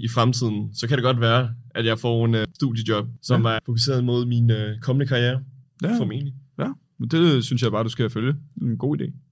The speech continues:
Speaker 1: Men det er selvfølgelig ikke ens betydende med, at jeg stopper på, på podcasten, selvfølgelig. Jeg bliver... Jeg, jeg
Speaker 2: Ej, du kan lige våge på at stoppe.
Speaker 1: Ej, det,
Speaker 2: Smadrer
Speaker 1: jeg kan
Speaker 2: dig.
Speaker 1: ikke, jeg kan sgu ikke, øh, efterlade dig i det her.
Speaker 2: Nej, det synes jeg heller ikke.
Speaker 1: Ikke endnu i hvert fald. Ikke endnu. Men altså, udover det,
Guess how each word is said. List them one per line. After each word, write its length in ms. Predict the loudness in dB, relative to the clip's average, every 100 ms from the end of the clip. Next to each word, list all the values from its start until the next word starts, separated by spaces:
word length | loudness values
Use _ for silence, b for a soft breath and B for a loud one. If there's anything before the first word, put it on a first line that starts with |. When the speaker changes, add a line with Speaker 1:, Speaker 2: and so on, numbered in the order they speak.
| -10 -2
Speaker 1:
Men 100 | 2
det 80 |
er 80 | 4
selvfølgelig 360 | 4 2 4 4
ikke 160 | 2
ens 160 | 0 0
betydende 360 | 0 0 2 4
med, 80 |
at 120 | 4 4
jeg 100 | 2
stopper 260 | 2 2
på, 320 | 4 6 6 4
på 80 | 2
podcasten, 540 | 2 2 2 0 -4
selvfølgelig. 460 | -6 -4 -2 -2 -2
Jeg 100 | 0
bliver... 180 | 2 4
Jeg, 200 | 2 0 -4
jeg 80 | -2
Speaker 2:
Ej, 100 | -2
du 100 | 0
kan 100 | 2
lige 220 | 4 4
våge 180 | 4 2
på 100 | 0
at 60 |
stoppe. 280 | 0 -4 -4 -12 -10
Speaker 1:
Ej, 60 | -8 -6
det, 420 | -2 0 2 2
Speaker 2:
Smadrer 180 | 2 2
Speaker 1:
jeg 140 | 4 4
kan 100 | 6
Speaker 2:
dig. 80 |
Speaker 1:
ikke, 120 | 4 2
jeg 100 | 0
kan 120 | 0
sgu 160 | 0
ikke, 360 | 0 2 4 2
øh, 60 | 0
efterlade 340 | -2 -2 0
dig 100 | 2
i 40 | 2
det 100 | 0
her. 180 | -2 -4 -8 -4
Speaker 2:
Nej, 180 | -4 -4 _
det 80 | -6
synes 140 | -4 -2
jeg 80 |
heller 140 | 0 -2
ikke. 120 | 4
Speaker 1:
Ikke 160 | 8 10
endnu 180 | 10 10
i 40 |
hvert 200 | 8 4
fald. 240 | 2 2 2
Ikke 120 | 4
endnu. 220 | 4 4 0 -6 -16 _ _ _ _ _
Men 180 | 0 2
altså, 220 | 2 2
udover 320 | 4 6 6
det, 280 | 4 4 4